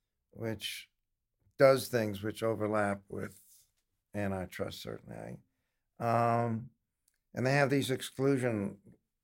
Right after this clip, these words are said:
orders, which are basically injunction against, I guess, selling in the United States. Uh, I-, is that helpful, that organization? Uh,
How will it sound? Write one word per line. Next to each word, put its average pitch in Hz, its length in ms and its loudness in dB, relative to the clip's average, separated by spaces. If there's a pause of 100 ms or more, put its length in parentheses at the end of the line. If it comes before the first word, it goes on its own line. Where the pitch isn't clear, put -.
(160)
orders, 101 340 -4
which 101 180 -6
are 101 60 -6
basically 101 520 -4
injunction 98 640 -6
against, - 580 -12 (520)
I - 40 -12
guess, 104 200 -8
selling 104 340 -2
in 95 100 -4
the 95 80 -6
United 92 440 -10
States. - 500 -6 (840)
Uh, 120 480 2 (2000)
I-, - 120 -8 (160)
is 127 180 -4
that 156 240 6
helpful, 180 560 6
that 170 260 2
organization? 156 1040 0
Uh, 113 520 -2